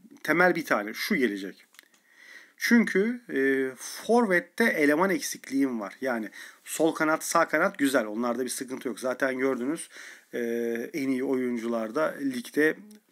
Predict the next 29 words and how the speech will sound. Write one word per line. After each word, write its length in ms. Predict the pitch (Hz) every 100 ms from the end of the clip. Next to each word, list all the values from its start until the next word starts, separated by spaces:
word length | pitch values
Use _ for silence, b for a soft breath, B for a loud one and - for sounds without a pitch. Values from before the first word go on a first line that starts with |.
| _
e, 60 | 135
Uğur 360 | 139 147 127 127
Erdem 400 | 117 113 135 135
sağ 260 | - 127
kanattan, 600 | 120 113 104 - 151 156 B B B B 123
e, 160 | 120
İsotçu 480 | 165 131 139 120 117
da 100 | 143
sol 300 | - 160 143
kanattan 560 | - 110 110 175 170 -
iyi 240 | 143 147
işler 300 | 123 - 170
yaptılar. 500 | 156 139 - 131 110 - - B B B -
Ama 340 | 220 117 95 - - - - -
ortaya 480 | 190 202 - 156 143
şöyle 300 | 185 139 131
bir 280 | - 143
A 60 | 143
M 220 | 147 139
C 360 | 123 143 147 - 123
gibi 480 | 110 107 131 139 139 B B _
bir, 180 | 127 127 120 -
e, 720 | 135 120 117 117 113 117 113
S 380 | 113 - 131 131
T 220 | - 165
arkası, 460 | 131 123 - 117 160
hatta 280 | 139 160 151
S 280 | - 135
T. 200 | 123 113